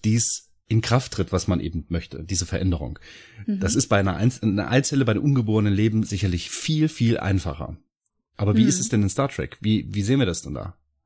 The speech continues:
Speaker 2: Ja, ja, es ist, bleibt doch immer so ein bisschen im Nebel, was sie da so genau treiben. Also sie sprechen immer von, äh, D-N-S-Neuordnung. Das geht dann darum, da irgendwas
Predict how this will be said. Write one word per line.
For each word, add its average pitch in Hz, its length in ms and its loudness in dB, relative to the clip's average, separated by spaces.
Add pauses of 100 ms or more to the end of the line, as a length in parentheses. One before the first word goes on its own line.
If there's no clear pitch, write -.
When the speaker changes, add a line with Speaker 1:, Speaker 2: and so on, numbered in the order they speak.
(160)
Speaker 2:
Ja, 196 340 -6 (320)
ja, 226 280 2
es - 140 -2
ist, - 220 -6
bleibt 240 240 0
doch 208 80 -6
immer 226 100 2
so 233 100 2
ein 220 40 4
bisschen 220 440 0
im 180 200 0
Nebel, 247 400 0
was 233 160 0
sie 220 80 -4
da 196 140 0
so 190 120 0
genau 185 240 -2
treiben. 233 440 0
Also 202 180 0
sie 196 100 -2
sprechen 208 400 0
immer 196 260 0
von, 185 320 -2
äh, 185 160 -2
D-N-S-Neuordnung. 190 1600 0
Das 196 240 -2
geht 190 160 -6
dann 185 120 -2
darum, 175 320 -2
da - 100 -4
irgendwas 185 440 -2